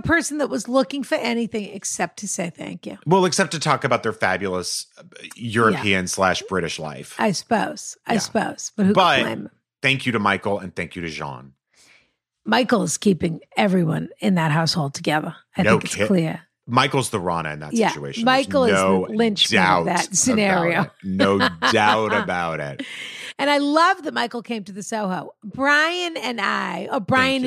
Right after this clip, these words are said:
Speaker 1: and
Speaker 2: you.
Speaker 1: me, which is it?
Speaker 2: I.
Speaker 1: No, me. M-, Brian, me, gonna go. Me, <laughs> Brian, me, gonna go London.
Speaker 2: Yeah. <laughs>
Speaker 1: Brian and,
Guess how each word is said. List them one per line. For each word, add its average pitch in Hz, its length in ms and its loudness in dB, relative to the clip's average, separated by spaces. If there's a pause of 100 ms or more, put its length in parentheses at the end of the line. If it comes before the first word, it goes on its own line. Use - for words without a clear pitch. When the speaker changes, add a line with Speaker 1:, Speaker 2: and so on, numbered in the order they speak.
Speaker 1:
and - 20 -2
Speaker 2:
you. 240 40 0 (160)
Speaker 1:
me, 196 60 2
which 240 260 0
is 247 240 0
it? 165 140 0 (440)
Speaker 2:
I. 92 460 2 (380)
Speaker 1:
No, 240 240 2
me. 214 340 2 (120)
M-, 285 220 0
Brian, 294 400 2
me, 254 260 2
gonna 233 300 0
go. 185 380 0 (320)
Me, 285 380 0 (280)
<laughs> - 160 -4
Brian, 277 640 2
me, 262 220 2
gonna 226 280 0
go 196 280 0
London. 190 720 -6 (360)
Speaker 2:
Yeah. 165 260 -2 (260)
<laughs> - 300 -2
Speaker 1:
Brian 320 640 2
and, 277 240 -4